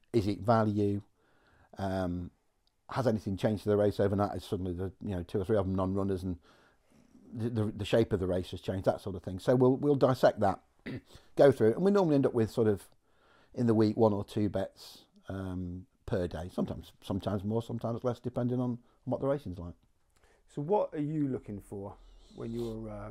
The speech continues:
Speaker 2: put you right in the deep end? What are you looking for when you're looking for a winner? When you s-, when you open that first forty-eight hours de-, declarations?
Speaker 1: Um, what am I looking for? Um, I think first of all I go through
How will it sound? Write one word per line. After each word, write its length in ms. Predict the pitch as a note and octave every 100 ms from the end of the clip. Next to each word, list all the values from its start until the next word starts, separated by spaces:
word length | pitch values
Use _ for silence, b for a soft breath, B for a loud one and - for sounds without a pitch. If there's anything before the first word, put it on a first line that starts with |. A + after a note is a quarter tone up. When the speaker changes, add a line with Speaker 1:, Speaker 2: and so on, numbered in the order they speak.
| G#2
Speaker 2:
put 120 | -
you 160 | C#3 B2+
right 100 | A2+
in 60 |
the 80 | A2
deep 280 | G#2+ G#2+ A2
end? 160 | G2+ A2
What 160 | C#3+
are 20 | C#3+
you 60 |
looking 220 | C3 A#2+
for 100 | G#2
when 180 | A#2+ A2+
you're 100 | A#2
looking 240 | A#2 A2+ A2
for 100 | A#2
a 60 |
winner? 340 | G#2+ G#2+ G2 - - - - -
When 120 | C3+
you 80 | C3+
s-, 140 | -
when 100 | D#3
you 200 | D3 D3
open 260 | D3+ E3 E3
that 200 | C#3+ -
first 380 | D3 C#3 - -
forty-eight 260 | C#3+ C3 B2+
hours 300 | G#2 A2+ G#2+
de-, 160 | B2+ -
declarations? 640 | C3 - G#2+ G2+ - A2 D#3
Speaker 1:
Um, 540 | D3 D3+ D3+ D3 D#3 _ -
what 200 | D3+ D3+
am 100 | D3
I 60 |
looking 320 | C#3+ C#3 A2+
for? 340 | G2+ G2+ F#2+ -
Um, 580 | A2 A#2 A#2 A2+ A2+ A#2 _ -
I 60 | A#2
think 200 | E3 C#3
first 240 | D3+ B2+
of 60 | C3
all 120 | A#2+
I 40 |
go 180 | A#2 B2+
through 520 | A#2 B2 A2+ A2+ G#2+